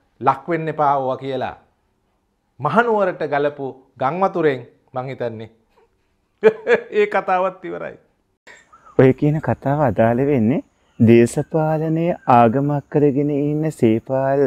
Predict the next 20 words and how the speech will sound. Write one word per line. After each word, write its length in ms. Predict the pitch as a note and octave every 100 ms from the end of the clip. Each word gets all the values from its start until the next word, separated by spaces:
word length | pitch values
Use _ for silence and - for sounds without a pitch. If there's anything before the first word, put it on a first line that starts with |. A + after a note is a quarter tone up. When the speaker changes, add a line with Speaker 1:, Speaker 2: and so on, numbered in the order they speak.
| -
Speaker 2:
මහත්මයා 600 | B2 A#2+ C3 - C#3 C#3
වගේ 320 | B2 A2 C#3+ -
අයටත්, 460 | A2 G2+ - F#2 - _ _ _ - -
ඒ 140 | B2 C3
වගේම 460 | D3 C3+ D3+ E3+ -
අනිත් 340 | - B2+ F3 _ A#2
ආගම් 440 | B2 C3 D3 D#3
වලටත් 400 | B2+ F#2+ F2+ G#2 -
විතරයි. 460 | A#2+ A2 F#2+ - - _ _ _ _ _ _ _ _ _
බුදුදහමට 640 | B2 C#3+ F#3 G3 G3 G3+ -
නම් 120 | G#3
ඕක 180 | F3+ F#3
අදාළ 420 | D3 C3+ E3+ E3
නැහැ. 280 | A2+ F#2+ G#2+ _ _ G#2 - -
දැන් 220 | - C3
බුදුදහම 520 | A2+ B2 D3 E3+ F3 E3+
කියලා 220 | F3 F3
කියන්නේ 480 | F3+ E3+ A2 C3+ A3 _ _ _
පරීක්ෂණයක් 720 | A2+ G#2+ A2+ - C#3 D3+ D#3+ -
තියෙනවා, 460 | F3 E3+ E3+ E3+